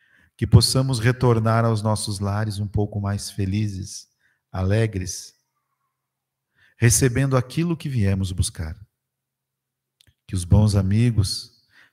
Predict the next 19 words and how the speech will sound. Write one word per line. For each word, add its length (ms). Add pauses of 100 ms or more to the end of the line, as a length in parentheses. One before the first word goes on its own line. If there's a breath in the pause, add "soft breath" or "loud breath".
benfeitores, 840
trabalhadores, 1040
dedicados, 1040 (420 soft breath)
que 100
cuidam 400
de 140 (340)
todos 460
os 120
setores 500
aqui 200
da 120
casa, 420 (1200)
estejam 340
neste 280
momento 580 (160)
nos 180
amparando, 720 (840)
nos 160
auxiliando 680